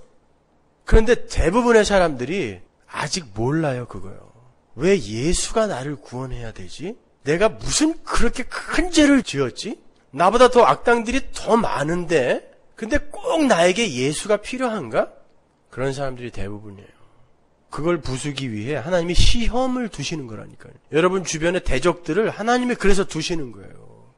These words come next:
왜? 여러분이 얼마나 죄인인지,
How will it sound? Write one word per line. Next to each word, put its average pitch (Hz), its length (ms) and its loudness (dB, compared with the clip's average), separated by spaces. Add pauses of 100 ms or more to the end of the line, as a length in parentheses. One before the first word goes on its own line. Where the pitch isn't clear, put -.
(180)
왜? 107 340 -6 (560)
여러분이 143 380 -2 (100)
얼마나 135 540 -6
죄인인지, 113 880 -8